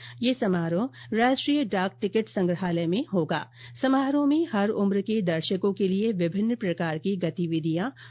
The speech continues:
आयोजित की जाएंगी। इनमें प्रदर्शनी, प्रश्नोत्तरी, डाक सफारी और पत्र लेखन प्रतियोगिता शामिल है। केंद्रीय संचार मंत्रालय ने कहा है कि आयोजन का उद्देश्य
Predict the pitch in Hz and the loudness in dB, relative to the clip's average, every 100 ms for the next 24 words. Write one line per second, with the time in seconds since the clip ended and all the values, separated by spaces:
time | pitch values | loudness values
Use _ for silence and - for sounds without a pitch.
0 | - 208 208 165 165 - 170 160 165 160 | -2 0 2 0 -2 -2 -2 0 0 0
1 | 165 143 - - - 220 220 190 190 185 | -2 -6 -12 -18 -6 0 2 0 0 0
2 | 160 160 185 175 240 _ - 208 180 190 | 0 -2 -2 -2 -4 _ -2 0 0 0
3 | 165 180 165 233 - 175 180 160 - 190 | -2 -2 -2 -2 -6 -4 -2 -4 -4 -4
4 | 190 170 165 262 190 - 196 240 226 165 | -2 -2 0 0 -2 -2 -4 -2 0 0
5 | 190 185 175 160 160 160 175 247 - 202 | -2 -2 -2 -4 -4 -4 -4 -6 -4 -2
6 | 147 151 170 139 _ - - - - 233 | -2 0 -2 -4 _ -20 -20 -20 -4 0
7 | 226 208 214 208 208 185 185 170 175 170 | 2 2 2 2 0 0 0 0 0 0
8 | 185 165 165 165 170 165 190 208 247 220 | 0 0 0 -2 -4 -2 -2 -4 -4 -4
9 | 208 165 165 156 165 160 - 165 160 214 | -4 -4 -4 -2 -4 -4 -4 -2 0 0
10 | 226 175 135 | 0 -2 -4